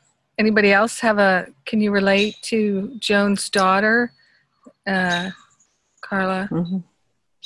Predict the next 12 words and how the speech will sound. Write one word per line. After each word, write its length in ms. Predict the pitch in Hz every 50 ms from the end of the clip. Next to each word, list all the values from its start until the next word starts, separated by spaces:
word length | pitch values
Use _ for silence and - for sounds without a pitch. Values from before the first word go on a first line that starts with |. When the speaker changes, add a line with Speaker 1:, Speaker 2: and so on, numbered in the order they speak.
| - - - - _ - _ _ _ _ _ _ _ _ _ _ _ _ _ - -
Speaker 1:
Yeah. 380 | 202 190 185 175 175 165 - - - - _ _ _ _ _ _ _ _ _ _ _ _ _ _ _ _ _ _ _ _ _ _ _ _ _ _ - _ - - - - - - - - - _ - - _ _ - - - _ - - - _ _ - - -
Oh, 280 | 226 214 208 202 196 196
well, 120 | 196 196
I'm 260 | 196 196 196 202 196 180
just 240 | - 240 226 - - -
so 260 | 233 220 208 208 202 196 196 - - - _ - -
glad, 520 | - 190 190 190 185 185 185 185 185 180 -
Joan, 580 | - - 190 180 180 175 175 175 175 175 180 _ _ _ _ _ _ -
too, 340 | - 208 196 190 185 190 -
and 140 | - 180 180
I 40 | 180
Speaker 2:
Thank 120 | 180 -